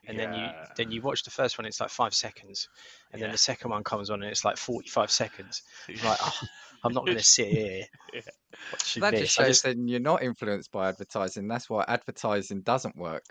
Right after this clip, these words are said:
Speaker 3: which is why they've had to
Speaker 1: Oh, when
Speaker 3: maybe
Speaker 1: it's forced,
Speaker 3: adapt.
Speaker 1: but that's, that's, that's, that's more forced advertising, isn't it? You know you're being advertised to, whereas when it's actually integrated into a video that you're, someone you trust and follow is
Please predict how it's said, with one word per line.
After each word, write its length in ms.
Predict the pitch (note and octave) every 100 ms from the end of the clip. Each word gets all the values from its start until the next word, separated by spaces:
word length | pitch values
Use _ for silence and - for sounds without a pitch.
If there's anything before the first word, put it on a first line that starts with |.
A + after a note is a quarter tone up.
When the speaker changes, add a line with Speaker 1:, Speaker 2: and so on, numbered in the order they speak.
| -
Speaker 3:
which 180 | F2 G2+
is 120 | F2+
why 140 | F#2+
they've 160 | F2+ F2
had 220 | - F#2 -
to 100 | F#2+ C3+
Speaker 1:
Oh, 100 | C#3+
when 120 | C3
Speaker 3:
maybe 0 |
Speaker 1:
it's 140 | B2
forced, 520 | - D3 G#2 F#2 -
Speaker 3:
adapt. 280 | G#2+ A2+ G#2
Speaker 1:
but 60 | A#2
that's, 240 | A#2 -
that's, 300 | - B2 - - _ B2
that's, 360 | B2 - - _ _ _ _ -
that's 300 | A#2+ - -
more 440 | C3 A#2 G#2 G#2 - - _ _
forced 420 | - C3+ B2 - G2
advertising, 640 | F#2+ G2 - F#2+ G2 G2+
isn't 220 | A2 G#2
it? 120 | F#2 G#2
You 100 | G#2+
know 160 | A2+
you're 180 | A2+ G2+
being 200 | G#2 G2+
advertised 560 | G2+ - - G2 F#2+ -
to, 180 | G2 F#2+ -
whereas 400 | G#2+ G2+ G2 G2+
when 120 | G#2+
it's 200 | G#2+ - - _ _ -
actually 500 | C3 - A2 G#2 A#2
integrated 580 | A2 - - G2+ G2+ A2+
into 320 | G#2 - G#2
a 40 |
video 420 | G2+ G#2+ G#2 F#2+ E2+ G2+ - -
that 120 | G#2+
you're, 180 | A2 -
someone 380 | - G#2+ G2+ G2+
you 120 | G2+
trust 420 | - A2 - -
and 160 | G2+ F#2+ _ _
follow 440 | - A2+ G#2 F#2+ G2 A2+ _ -
is 300 | A#2 -